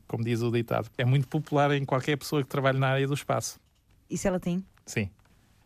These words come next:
Speaker 1: Até às estrelas, com trabalhos. Ad astra per aspera.
Speaker 2: Mário Lino da Silva sabe do trabalho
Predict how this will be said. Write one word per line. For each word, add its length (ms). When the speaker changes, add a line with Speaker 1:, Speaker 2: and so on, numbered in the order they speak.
Speaker 1:
Até 320
às 120
estrelas, 760
com 160
trabalhos. 560
Ad 220
astra 560
per 220
aspera. 640
Speaker 2:
Mário 440
Lino 220
da 100
Silva 520
sabe 400
do 80
trabalho 500